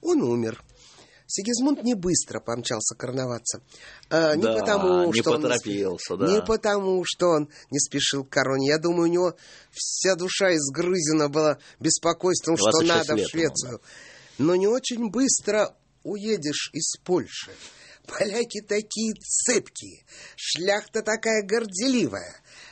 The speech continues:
Speaker 1: а верхушка, которая в лице зам-, того же Замойского, вполне еще находящегося не на первой роли, но близко,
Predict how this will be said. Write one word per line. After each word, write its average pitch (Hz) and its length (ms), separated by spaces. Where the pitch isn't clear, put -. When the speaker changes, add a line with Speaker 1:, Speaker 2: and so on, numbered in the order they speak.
Speaker 1:
а 160 340
верхушка, 208 960
которая 214 560
в 131 80
лице 208 300
зам-, 185 300
того 190 260
же 185 80
Замойского, 196 680
вполне 190 480
еще 180 240
находящегося 170 880
не 160 100
на 180 140
первой 170 380
роли, 156 260
но 156 160
близко, 156 480